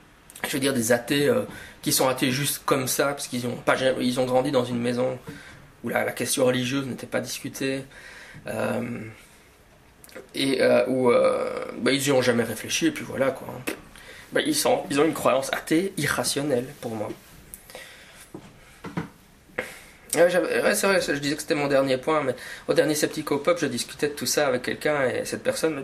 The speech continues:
donnait un très bon exemple. Elle me disait, quand j'étais enfant, mes parents m'ont exposé à toutes sortes d'argum-,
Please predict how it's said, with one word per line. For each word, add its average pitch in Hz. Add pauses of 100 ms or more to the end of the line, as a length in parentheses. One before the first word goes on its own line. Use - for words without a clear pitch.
(140)
donnait 147
un 143
très 139
bon 165
exemple. 151
Elle 139
me 135
disait, 147 (420)
quand 156
j'étais 160
enfant, 165 (720)
mes 160
parents 135
m'ont 120
exposé 123
à 131
toutes -
sortes 147
d'argum-, 117